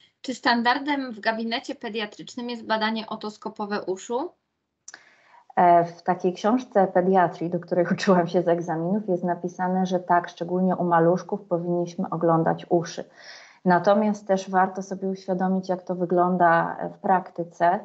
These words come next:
Speaker 2: że czasami te uszy są, e, tam jest woskowina w uszach, czasami dzieci nie dadzą się zbadać, bardzo się wiercą i to jest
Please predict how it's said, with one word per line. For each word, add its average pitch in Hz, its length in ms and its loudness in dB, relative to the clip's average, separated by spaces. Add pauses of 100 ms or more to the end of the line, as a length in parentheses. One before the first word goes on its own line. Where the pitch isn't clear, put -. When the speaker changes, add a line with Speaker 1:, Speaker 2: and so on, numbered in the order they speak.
(540)
Speaker 2:
że 185 160 0
czasami 190 480 0
te 190 160 0
uszy 185 320 -4
są, 175 520 2
e, 170 500 -2
tam 175 160 -4
jest 175 140 -4
woskowina 180 680 -2
w 165 160 -6
uszach, - 540 -4
czasami 170 500 -4
dzieci 175 480 0
nie 185 120 4
dadzą 175 400 4
się 170 160 -6
zbadać, 156 460 -2
bardzo 165 340 -2
się 190 160 -4
wiercą 175 540 0
i 175 100 -8
to 175 140 -6
jest 175 320 -4